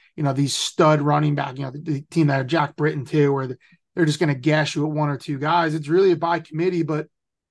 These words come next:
hey, the wing T is designed to take advantage of that. So they do. They have multiple guys. You know, they have Alex George, Brendan O'Brien, Lucas White running the ball. Josh Muller's capable. So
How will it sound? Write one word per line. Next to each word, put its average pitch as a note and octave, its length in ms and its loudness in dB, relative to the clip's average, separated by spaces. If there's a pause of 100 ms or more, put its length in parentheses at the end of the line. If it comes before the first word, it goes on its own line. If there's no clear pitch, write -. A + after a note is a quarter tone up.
hey, F3+ 100 -2
the D#3 120 0
wing E3+ 240 0
T F#3 180 -2
is D#3+ 100 2
designed D3 380 -4
to - 60 -20
take D#3+ 180 -8
advantage C3 380 -10
of A#2 40 -12
that. A#2+ 220 -16
So D#3+ 80 -2
they D#3 140 6
do. F3+ 160 8
They D#3+ 100 4
have D3+ 120 2
multiple E3 540 4
guys. D3 480 2 (540)
You E3 80 -2
know, C3+ 200 -4
they F3 220 -4
have D3 160 0
Alex D#3 300 2
George, C#3+ 400 0
Brendan D#3 280 0
O'Brien, C#3 540 -4
Lucas E3 400 -2
White D#3 260 -2
running C#3+ 260 -6
the C#3 60 -8
ball. C3+ 220 -4
Josh C#3+ 340 -6
Muller's C#3+ 300 -4
capable. C#3 640 -6 (140)
So C3+ 280 -4